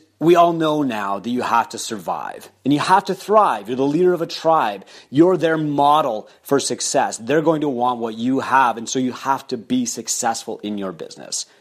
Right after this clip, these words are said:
We get that, okay. When you choose your profit goal, the next step I want you to take is to double it. Because you probably chose a pretty conservative goal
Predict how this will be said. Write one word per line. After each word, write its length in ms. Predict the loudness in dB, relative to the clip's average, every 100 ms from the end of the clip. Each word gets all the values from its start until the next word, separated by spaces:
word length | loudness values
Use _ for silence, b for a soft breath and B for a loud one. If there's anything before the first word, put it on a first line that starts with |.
| b
We 120 | -8
get 340 | -6 -6 -8 -8
that, 240 | -10 -10
okay. 460 | -12 -14 -16 -18 -20 _ _ B B B
When 180 | 2 2
you 80 | 4
choose 300 | 0 -4 -2
your 80 | -2
profit 440 | 2 2 2 -4
goal, 360 | -6 -6 -8 -16 b b b _
the 100 | 0
next 380 | 2 2 0 -4
step 280 | 0 2
I 60 | 2
want 260 | 0 0 -4
you 60 |
to 80 | -6
take 420 | -6 -6 -8 -12 _ _ _ _
is 140 | -6 -6
to 120 | -8
double 380 | -8 -8 -6 -12
it. 200 | -14 -20 _ _ _ -20 -2
Because 440 | 0 4 4 2 -10 -6
you 100 | -4
probably 540 | 2 2 4 0 -2
chose 320 | 0 2 2
a 40 | -2
pretty 280 | -2 -4
conservative 720 | 0 -2 -2 -2 -2 -2 -8 -6
goal 420 | -4 -4 -8